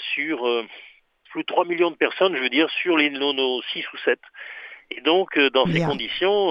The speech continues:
Speaker 1: euh, c'est absolument impressionnant à quel point, euh, le, le, le mythe, le, l'utopie
Speaker 2: Oui.
Speaker 1: d'une espèce de communication générale est en train de s'instaurer.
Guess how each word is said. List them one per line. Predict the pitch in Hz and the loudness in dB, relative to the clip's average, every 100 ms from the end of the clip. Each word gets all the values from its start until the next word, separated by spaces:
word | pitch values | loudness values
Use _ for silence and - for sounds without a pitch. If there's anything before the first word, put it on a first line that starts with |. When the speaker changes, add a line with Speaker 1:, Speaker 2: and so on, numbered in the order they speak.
| 123 | 4
Speaker 1:
euh, | 120 120 120 107 | 4 2 0 -2
c'est | - | -2
absolument | 135 - 135 143 165 | -2 -2 -4 2 2
impressionnant | 135 151 - 131 143 202 - - - - | 4 0 2 2 2 0 -2 -20 -10 -2
à | 143 | 0
quel | 160 143 | 0 -2
point, | - 151 226 - | -2 -2 -2 -2
euh, | 170 135 131 120 - - _ _ _ _ _ _ 330 320 233 _ - - | 2 4 4 2 -4 -20 _ _ _ _ _ _ -20 -20 -20 _ -14 -2
le, | 151 147 139 | 2 4 4
le, | 147 | 2
le | 143 147 | 2 0
mythe, | 175 208 - - _ _ _ _ - | -2 -8 -10 -16 _ _ _ _ -8
le, | 135 135 131 127 120 120 127 | 2 6 6 6 6 4 0
l'utopie | 127 175 - 156 214 190 - _ _ _ _ _ 180 | -2 -2 0 0 -2 -12 -14 _ _ _ _ _ 0
Speaker 2:
Oui. | 185 202 247 | 0 0 -2
Speaker 1:
d'une | 151 | -2
espèce | 139 - 165 | -2 4 4
de | 139 | 4
communication | - 170 175 180 175 165 - 160 | 0 0 -2 -2 0 -2 -2 -2
générale | 127 131 117 147 208 - - - _ - | 0 0 2 4 2 -2 -18 -20 _ -2
est | 170 | 2
en | 156 | 2
train | 139 170 | 4 2
de | 180 151 | 2 0
s'instaurer. | 135 - 113 110 | -4 -2 -2 -2